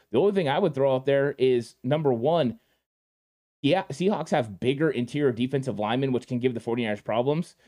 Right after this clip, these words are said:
uh, with Al Woods and those guys. And then they have Quandre Diggs on the backside, who Quandre Diggs is a better safety, um, than anyone the Cowboys have. And it's not a slight on them. They're just, that's the way it is.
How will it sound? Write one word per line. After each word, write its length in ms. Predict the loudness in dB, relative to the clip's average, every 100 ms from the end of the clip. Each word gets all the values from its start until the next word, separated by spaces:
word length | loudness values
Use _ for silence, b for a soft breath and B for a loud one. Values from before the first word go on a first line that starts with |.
| b -2
uh, 60 | 0
with 120 | 0
Al 280 | 0 0 2
Woods 320 | 2 2 0
and 100 | 0
those 180 | 0 0
guys. 340 | -2 -4 -6 -4
And 140 | -2 0
then 180 | 2
they 80 | 0
have 200 | 0 -4
Quandre 460 | -4 -2 0 0 2
Diggs 240 | 0 0
on 80 | -2
the 80 | 0
backside, 540 | -2 -2 0 0 -2 b b b
who 80 | -10
Quandre 360 | -2 0 0 0
Diggs 220 | 0 -2
is 100 | -4
a 60 | 0
better 260 | 0 0
safety, 640 | 0 -2 -2 -2 -2 -2 -8 b b _
um, 340 | 0 2 0 -6 _ -20 -2
than 220 | 0 2
anyone 400 | 0 -2 0 0
the 80 | 0
Cowboys 420 | -2 -2 -2 -2
have. 240 | -6 -6
And 80 | -6
it's 80 | -4
not 140 | -2
a 40 | -2
slight 280 | 0 0 2
on 120 | 0
them. 320 | 0 -2 -2
They're 140 | 0
just, 320 | 0 -4 -4 -4
that's 220 | -4 0
the 100 | 2
way 180 | 2 2
it 80 |
is. 340 | 2 2 0